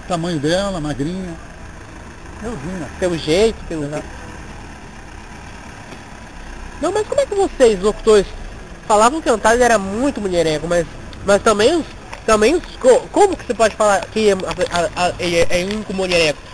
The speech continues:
Speaker 2: Os locutores também tinham fa-, facilidade de pegar mulher. Como é que era esse negócio?
Speaker 1: Como eu te falei, houve uma época, até nos dias de hoje, né? Isso não é muito, então, o, o, o radialista, ele é visto como um artista, né?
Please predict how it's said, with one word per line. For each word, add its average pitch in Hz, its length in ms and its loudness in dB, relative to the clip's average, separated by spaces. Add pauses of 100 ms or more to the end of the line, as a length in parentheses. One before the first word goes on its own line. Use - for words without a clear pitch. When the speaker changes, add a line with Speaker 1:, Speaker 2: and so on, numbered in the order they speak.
(120)
Speaker 2:
Os 214 120 2
locutores 240 380 6
também 554 260 8
tinham 285 160 2
fa-, - 280 -2
facilidade 196 560 0
de - 60 -14
pegar 190 220 4
mulher. 170 300 2
Como - 160 -6
é 233 60 -2
que - 80 -4
era 180 100 -2
esse 151 160 -6
negócio? 131 300 -8 (1500)
Speaker 1:
Como 233 120 -2
eu 214 40 0
te - 80 -14
falei, 190 400 4
houve 214 180 0
uma 226 180 2
época, 185 560 0 (1400)
até 294 200 2
nos 277 140 2
dias 220 180 2
de 220 100 0
hoje, 185 340 6
né? 180 260 -2
Isso - 120 -10
não 208 60 -2
é 208 60 -2
muito, 208 460 -4 (800)
então, 254 120 -4
o, 196 560 -4 (100)
o, - 40 -8
o - 20 -6
radialista, 147 640 -2
ele 233 140 -2
é 226 40 -2
visto 165 320 -6
como 214 220 -2
um 196 300 -4
artista, 131 600 -6
né? 175 200 -2